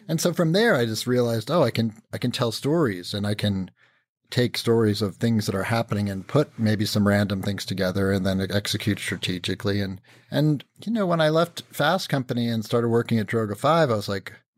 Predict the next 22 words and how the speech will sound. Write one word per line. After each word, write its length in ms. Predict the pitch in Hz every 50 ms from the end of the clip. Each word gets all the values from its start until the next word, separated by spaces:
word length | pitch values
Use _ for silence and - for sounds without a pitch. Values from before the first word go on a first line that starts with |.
| _ _ _ _
"Well, 360 | - 123 127 131 127 117 - - _ _ _ _ _ _ _
how 220 | - - 123 127 139
do 60 | 135
you 120 | 131 131
apply 460 | 113 - - 117 113 123 123 123 113
this 520 | 104 95 101 98 98 - - - - - -
kind 240 | - - 107 104 101
of 100 | 95 92
journalistic 600 | - 110 107 107 110 107 104 95 - - 92 -
thinking 540 | - 107 107 104 - - 101 95 98 95 87
to 400 | - - 101 95 92 95 92 87
brands 720 | 82 92 90 92 101 98 98 90 87 87 - - - - -
and 200 | 90 92 95 -
how 500 | 95 95 95 95 95 92 90 90 85 - _ _ _ - _ _ _ _ _ _ _
you 220 | - 104 98 104 95
can 180 | - 95 98
pull 220 | 90 - - 107 101
them 180 | 98 98 92
together?" 500 | 87 - 90 95 98 92 90 - 82 - -
Right. 240 | 82 92 92 95 90
And 180 | 87 90 90 82
so 520 | - - 104 101 101 101 95 92 92 -